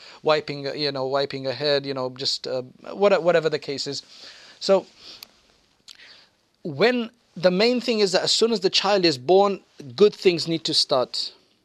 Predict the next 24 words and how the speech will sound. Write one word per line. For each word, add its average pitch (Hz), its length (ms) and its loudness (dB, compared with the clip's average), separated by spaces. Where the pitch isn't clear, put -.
right? 190 300 0
So 170 160 2
the 156 180 2
adhan 160 340 0
is 151 120 -2
called. 107 520 -8
So - 160 0
the 214 100 0
mother 196 280 2
should 165 220 -4
call 185 180 0
the 165 80 0
adhan 147 300 -2
if 131 100 -10
there's 139 180 -6
nobody 135 340 -6
available. 120 340 -2
So - 100 -10
it's 139 140 -8
the - 160 -10
adhan 160 420 -6
in 151 140 -10
the 131 80 -2
right 123 280 0